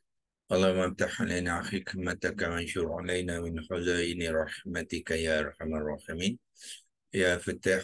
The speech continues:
يا عليم افتح قلوبنا فتوح العارفين وارزقنا فهم النبيين وإلهام الملائكة المقربين. اللهم نور بكتابك أبصارنا واشرح به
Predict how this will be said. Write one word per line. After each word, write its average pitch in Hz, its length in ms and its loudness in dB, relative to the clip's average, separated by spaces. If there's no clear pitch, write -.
يا 90 180 4
عليم 87 440 2
افتح 87 280 0
قلوبنا 85 680 -2
فتوح 87 360 -4
العارفين 82 1000 2
وارزقنا 90 1200 4
فهم 90 220 2
النبيين 87 760 0
وإلهام 82 960 0
الملائكة 82 880 0
المقربين. 80 1200 0
اللهم 92 640 4
نور 87 460 2
بكتابك 85 840 -2
أبصارنا 82 1080 2
واشرح 85 520 -2
به 82 180 -2